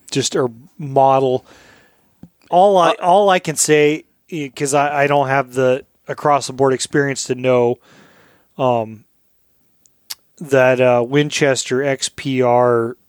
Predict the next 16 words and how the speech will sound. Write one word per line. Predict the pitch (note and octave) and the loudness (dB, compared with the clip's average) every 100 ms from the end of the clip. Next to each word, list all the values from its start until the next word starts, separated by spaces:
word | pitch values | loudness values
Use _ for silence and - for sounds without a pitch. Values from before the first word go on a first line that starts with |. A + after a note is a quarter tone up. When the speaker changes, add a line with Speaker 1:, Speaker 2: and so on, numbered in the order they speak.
| _ _ _ _ | _ _ _ _
Speaker 1:
I've | D#3+ C3 B2 | -2 -2 0
got | B2+ C3 A#2 | 0 0 0
a | |
couple | - - C3+ B2 A#2+ | -4 -4 -2 -2 0
of | A#2+ A#2 | 0 0
'em, | A#2+ B2 - _ _ _ _ | -6 -8 -16 _ _ _ _
and | D3+ C3 | -6 -2
they're, | C3+ C#3+ | 2 4
like, | C#3 C#3+ | 2 0
a | B2+ | -2
five | - C#3+ C#3+ | 0 0 0
hundred | C#3+ C#3 | -2 -2
dollar | C3+ C#3 C3+ C3+ | 2 2 4 2
rifle, | C3 C3 C3 - C#3 | 2 0 0 -2 -2
like, | C3 C3 - | 0 -4 -6
pretty | - D3+ C3+ | -6 -4 -4